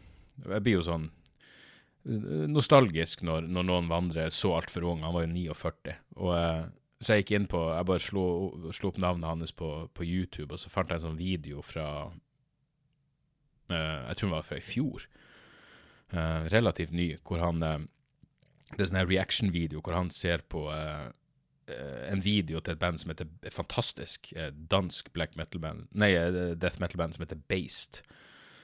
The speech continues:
Og du s-, bare ser at han, han blir som en unge når fete riff slår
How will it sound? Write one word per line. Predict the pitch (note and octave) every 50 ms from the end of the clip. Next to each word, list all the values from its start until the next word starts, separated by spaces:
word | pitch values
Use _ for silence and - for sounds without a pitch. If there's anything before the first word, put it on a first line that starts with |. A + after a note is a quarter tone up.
| - _ _ _ _ _ _ _ _ _ - A2
Og | G#2+ G#2 G#2 G#2
du | A2+ A#2+
s-, | - -
bare | - C3 A#2 G#2
ser | - - C3+ C3 A#2 F#2 F2
at | -
han, | - F2+ F#2 F#2
han | F2 F#2+ F#2+
blir | F2 F#2 G2+ G2+ G2 F2+
som | - - G2 F2+ E2+
en | F2 D#2+
unge | E2+ G2 F#2+ F#2+ F#2 E2 D2 B1+ C#2+
når | D#2 D#2 D#2 D2+ D#2+
fete | - - G#2 F#2 - - F#2 F2+
riff | F#2 F#2+ - - -
slår | - A2+ G2+ F#2